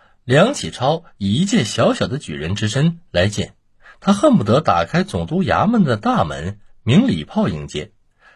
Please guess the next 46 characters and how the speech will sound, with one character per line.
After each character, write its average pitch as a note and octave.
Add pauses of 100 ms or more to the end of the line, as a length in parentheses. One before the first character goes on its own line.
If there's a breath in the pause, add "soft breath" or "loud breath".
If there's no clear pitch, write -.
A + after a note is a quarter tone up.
他 C3
倡 D3+
导 E2
中 G#3
体 D#2
西 F3
用， G#3+ (640)
西 -
用 B3
的 B2
范 C3
围 D#2 (300)
本 G2+
来 G#2
就 G#3
是 A#2+
一 G2
个 - (100)
可 F3
以 G#2+
自 -
如 F#2
伸 D3+
缩 G#3
的 G3+
大 C3
框， D3 (560 soft breath)
所 G#3+
有 C4+
的 C#3+
变 D#3+
法 E2+
内 F#2+
容 E2+ (120)
都 E3+
可 E3+
以 F2
装 C3
进 D#3+
去。 - (680)
实 -
际 A#2+
上， C#2+ (420)
维 D3+
新 C#4+
派 G#2+